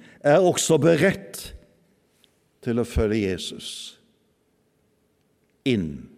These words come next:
i forfølgelsen. Alle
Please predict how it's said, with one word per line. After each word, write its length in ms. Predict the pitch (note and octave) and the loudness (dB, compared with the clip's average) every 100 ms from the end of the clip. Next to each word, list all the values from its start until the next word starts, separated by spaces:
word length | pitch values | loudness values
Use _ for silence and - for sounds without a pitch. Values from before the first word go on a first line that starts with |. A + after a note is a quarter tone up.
| - - | -20 -14
i 80 | - | -12
forfølgelsen. 760 | E2+ D#2+ F#2+ D#2+ - - - - _ _ _ _ _ _ _ _ _ _ _ _ _ _ _ - - F3 | -12 -12 -12 -12 -14 -16 -18 -20 _ _ _ _ _ _ _ _ _ _ _ _ _ _ _ -20 -4 2
Alle 300 | F#3+ E3 | 4 4